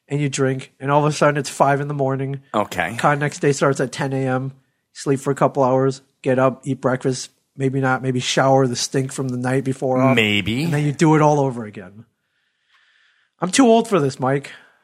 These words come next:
Speaker 2: Are you
Speaker 1: I'm trying
Speaker 2: really?
Speaker 1: to keep up. I, I'm not.
Speaker 2: Are you really?
Speaker 1: Trying to keep up with these kids, these people, and,
Speaker 2: These,
Speaker 1: uh,
Speaker 2: uh,
Speaker 1: it's
Speaker 2: like Baby Boba?
Speaker 1: Yes,
Speaker 2: Trying to keep
Speaker 1: exactly.
Speaker 2: up with Baby Boba?
Speaker 1: Trying to keep up, uh, with Baby Boba Fett. It's,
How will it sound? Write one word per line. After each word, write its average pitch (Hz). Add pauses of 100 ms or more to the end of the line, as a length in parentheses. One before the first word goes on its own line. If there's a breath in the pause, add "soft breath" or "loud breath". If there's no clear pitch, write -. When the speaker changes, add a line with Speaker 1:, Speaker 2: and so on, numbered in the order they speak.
(200 loud breath)
Speaker 2:
Are 285
you 277
Speaker 1:
I'm 220
trying 196
Speaker 2:
really? 202
Speaker 1:
to 196
keep 190
up. 208
I, 170
I'm 160
not. 170
Speaker 2:
Are 247
you 214
really? 139
Speaker 1:
Trying 196
to 175
keep 180
up 160
with 170
these 151
kids, 170 (140)
these 143
people, 151
and, 139
Speaker 2:
These, 135
Speaker 1:
uh, 135 (140)
Speaker 2:
uh, -
Speaker 1:
it's 101
Speaker 2:
like 107
Baby 113
Boba? 120 (220)
Speaker 1:
Yes, -
Speaker 2:
Trying 127
to 190
keep 170
Speaker 1:
exactly. 165
Speaker 2:
up 156
with 143
Baby 147
Boba? 123
Speaker 1:
Trying 202
to 202
keep 202
up, 180
uh, 156
with 160 (240)
Baby 156
Boba 147
Fett. 139 (160)
It's, -